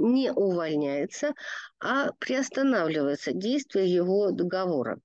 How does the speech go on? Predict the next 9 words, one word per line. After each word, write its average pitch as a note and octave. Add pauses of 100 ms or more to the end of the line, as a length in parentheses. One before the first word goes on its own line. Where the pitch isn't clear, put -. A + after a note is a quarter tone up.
(640)
И, G#3+
естественно, G#3
когда F3+
он D#3+
получает F3
моб-, E3
м, A#2+ (440)
демобилизационное, F3 (520)
э, B2